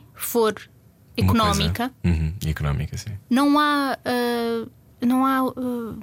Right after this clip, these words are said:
Speaker 1: como.
Speaker 2: Uhum.
Speaker 1: Ah, um, um exemplo, um exemplo muito prático. Ah, eu acho que foi em Itália o ano passado, já não me lembro, durante a seca, que tu não podias encher piscinas.
Speaker 2: Uhum.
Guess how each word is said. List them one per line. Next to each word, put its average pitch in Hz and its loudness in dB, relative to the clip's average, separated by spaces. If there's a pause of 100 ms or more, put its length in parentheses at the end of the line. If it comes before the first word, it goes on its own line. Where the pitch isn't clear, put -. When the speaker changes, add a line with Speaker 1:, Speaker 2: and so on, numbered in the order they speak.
(100)
Speaker 1:
como. 226 2 (380)
Speaker 2:
Uhum. 90 4 (340)
Speaker 1:
Ah, - -6 (580)
um, 254 4
um 247 2
exemplo, 247 2
um 233 2
exemplo 240 2
muito 233 2
prático. - -6 (640)
Ah, 233 0 (300)
eu 254 0
acho 262 0
que - -10
foi 254 2
em 247 4
Itália 226 0
o 220 2
ano 226 0
passado, 214 -2
já 240 0
não 240 0
me 240 2
lembro, 208 -4
durante 262 2
a - 2
seca, 208 -4 (580)
que 277 2
tu 294 0
não 302 4
podias 294 2
encher - 2
piscinas. 247 0
Speaker 2:
Uhum. 101 4